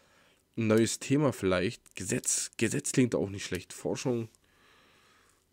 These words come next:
Noe Games. Ach, steht uns schön hier außen dran.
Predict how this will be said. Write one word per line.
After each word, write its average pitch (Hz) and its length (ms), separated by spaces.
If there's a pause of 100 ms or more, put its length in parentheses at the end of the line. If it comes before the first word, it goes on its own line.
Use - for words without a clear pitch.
(2250)
Noe 151 340
Games. 123 240
Ach, - 140
steht - 180
uns - 160
schön 175 240
hier 156 140
außen 139 240
dran. 143 260